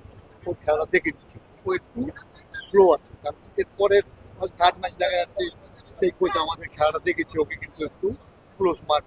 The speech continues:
করে, কারণ অপোনেন্টে ভালো প্লেয়ার হলে তাকে তো আমি ধরবো। সেটাই ওকে আরেকটু ওই ল-, লড়াই করতে হবে, একটু just একটু, মানে, স্লোয়ার প্লেয়ার, কিন্তু বল পায়ে পড়লে ডজ ভালো, বলে শর্ট করে ভালো,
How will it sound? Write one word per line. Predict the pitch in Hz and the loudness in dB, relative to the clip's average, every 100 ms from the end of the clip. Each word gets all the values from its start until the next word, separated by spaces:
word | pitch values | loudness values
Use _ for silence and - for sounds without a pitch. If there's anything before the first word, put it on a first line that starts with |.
| - | -8
করে, | - - | -14 -14
কারণ | 214 | -4
অপোনেন্টে | 202 185 190 196 | -2 -2 -4 -2
ভালো | 190 160 175 | -2 -2 -4
প্লেয়ার | 175 175 175 | -2 0 0
হলে | 180 190 - - - - | -2 -4 -6 -20 -10 -2
তাকে | 165 | -2
তো | 165 160 | -2 -6
আমি | 170 - - - - | -10 -16 -20 -20 -6
ধরবো। | 160 156 - - - - - - | -4 -4 -8 -20 -20 -20 -20 -18
সেটাই | - - 240 240 | -10 0 0 0
ওকে | - - 220 226 - - | -10 -8 -4 -4 -6 -6
আরেকটু | 180 - - 262 - - - - - - | -6 -6 -12 -16 -18 -20 -20 -20 -16 -8
ওই | 151 - | -6 -4
ল-, | 208 147 | -2 0
লড়াই | 165 170 | 2 2
করতে | - - | -2 -20
হবে, | - - - _ - _ - | -20 -20 -20 _ -20 _ -16
একটু | 170 196 180 180 | -6 0 0 0
just | 180 - 180 | -2 -2 -8
একটু, | 165 175 170 - _ | -8 -6 -8 -8 _
মানে, | - - - 160 156 160 - | -18 -18 -16 -14 -12 -16 -18
স্লোয়ার | - - - 220 208 | -18 -4 8 10 8
প্লেয়ার, | - 147 135 - - - - - | 4 -2 -2 -2 -16 -16 -12 -10
কিন্তু | - 226 - | -10 -12 -2
বল | 170 170 | -2 -2
পায়ে | - 147 151 - | 0 2 2 0
পড়লে | - - 151 156 - - - - - | -6 -4 -4 -4 -6 -10 -20 -12 -2
ডজ | 151 147 - - | 2 0 -2 -10
ভালো, | 131 139 143 - - _ - - - | -2 0 0 -4 -20 _ -20 -14 -6
বলে | 135 143 - - | -2 -2 -4 -18
শর্ট | - - 127 - | -14 -12 -12 -10
করে | 143 147 | -4 -4
ভালো, | 135 127 135 | -6 -4 -4